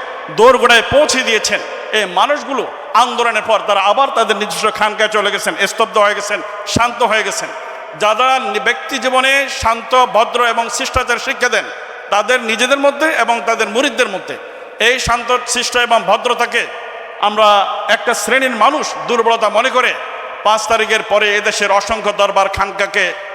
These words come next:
কোথাও আঘাত করেছে, কোথাও দখল করার চেষ্টা করতেছে। আজকের এই শহীদি কারবাল্লা, শহীদি আহমদ বেরলভী রহমতুল্লাহ আলাইহির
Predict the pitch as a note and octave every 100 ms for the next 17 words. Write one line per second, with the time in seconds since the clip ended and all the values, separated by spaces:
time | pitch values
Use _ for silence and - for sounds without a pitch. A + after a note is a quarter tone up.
0 | - G3 G3+ F#3+ F#3 G#3+ A3 A#3+ A#3+ B3+
1 | A#3+ G3+ G#3 G3 G3+ G3+ A#3+ G#3 F#3+ F3+
2 | G3 - E3 E3 E3 - A2 - - -
3 | - - - - - - - - - -
4 | - - - - G3 G3+ A#3+ A3 A#3 A#3+
5 | B3 A#3+ - - - - - - - -
6 | - - - - - - - A3+ B3 B3
7 | A#3+ A#3 A#3+ A#3 A#3+ B3 A#3+ A3+ A3 A3+
8 | B3+ B3 B3 - - - - - - -
9 | A3 A#3 A3+ A3 A3+ C4 A#3+ A3+ A#3+ A3+
10 | A3 A3 B3+